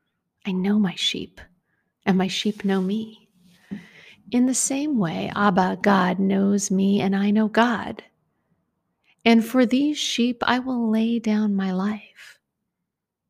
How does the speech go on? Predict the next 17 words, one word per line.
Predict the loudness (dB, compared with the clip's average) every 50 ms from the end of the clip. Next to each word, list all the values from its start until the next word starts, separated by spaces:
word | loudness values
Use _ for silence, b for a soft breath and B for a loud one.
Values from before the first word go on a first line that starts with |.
| _ _ -4 0
I | 2
have | 2 2 2
other | 0 -2 -2 -4
sheep | -4 -2 -2 -2 -2 -2 -6 -6 _ -6 -4
that | -4 -2 0
don't | 2 2 2 2 0 0
belong | 0 0 2 2 2 2 2 0 0 -2
to | -2 -4 -2
this | -2 -2 -2 -4 -4
fold. | -2 0 0 0 -2 -4 -8 -12 -16 -18 -20 -20 _ _ _ _ _ _ _ _ _ _ _ _ _ _ _ -2
I | 0 2
must | 4 4 4 2 0 0 0
leave | 2 2 0 0
them | -2 -2 -2 -2
too. | -4 -2 -2 -2 -2 -2 -4 -8 -12 -14 _ _ _ _ _ _ _ _ _ -20 B B B B B B -2
I | 0 0
must | 2 2 2 0 0 -2 -4 -10